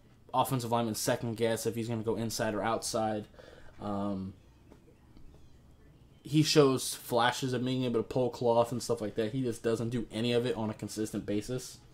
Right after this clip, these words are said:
Um, and he really needs to stay disciplined too.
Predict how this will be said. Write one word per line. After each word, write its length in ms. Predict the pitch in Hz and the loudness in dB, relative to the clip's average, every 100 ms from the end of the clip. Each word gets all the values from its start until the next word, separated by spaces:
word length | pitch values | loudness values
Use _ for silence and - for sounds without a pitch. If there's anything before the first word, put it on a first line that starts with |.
| - - - - - - - - | -20 -20 -20 -20 -20 -20 -20 -8
Um, 420 | 113 113 107 101 - - - - - - - - - | 0 2 2 -2 -8 -20 -20 -20 -20 -20 -20 -10 -4
and 120 | 123 | 4
he 120 | 151 | 6
really 280 | 135 139 135 | 8 8 8
needs 160 | 135 | 6
to 80 | 120 | 4
stay 240 | - 131 117 | 0 0 0
disciplined 600 | 98 117 127 135 131 - | 0 -2 0 -2 -2 0
too. 360 | 127 135 139 | 0 0 -2